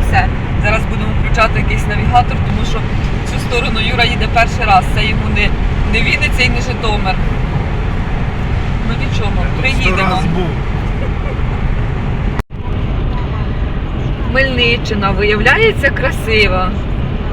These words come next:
Speaker 1: Такі вже пагорби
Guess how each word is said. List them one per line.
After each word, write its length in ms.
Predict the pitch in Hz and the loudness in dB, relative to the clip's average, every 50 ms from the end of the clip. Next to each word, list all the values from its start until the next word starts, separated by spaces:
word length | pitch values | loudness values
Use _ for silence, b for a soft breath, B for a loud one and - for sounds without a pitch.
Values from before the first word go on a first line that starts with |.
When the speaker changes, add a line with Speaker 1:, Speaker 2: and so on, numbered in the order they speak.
| - - - - - - - - - - - - - - - - - - - - - - - | -2 -2 -2 -2 -2 -4 -4 -4 -4 -4 -4 -2 -2 -2 -2 -2 -4 -4 -4 -4 -2 -2 -2
Speaker 1:
Такі 240 | 202 196 - - - | -2 -2 -2 -2 -2
вже 300 | 539 494 - 254 240 220 | -2 -2 0 0 2 2
пагорби 800 | - - 277 277 330 370 - - 277 247 - 208 220 226 220 | 2 2 2 4 4 2 2 2 0 2 2 2 2 0 0